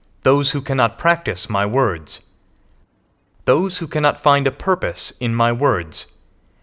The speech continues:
and those who cannot receive salvation because of my words,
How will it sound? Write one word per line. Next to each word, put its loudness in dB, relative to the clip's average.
and 0
those 2
who -4
cannot 0
receive -4
salvation 0
because -2
of -2
my -6
words, -8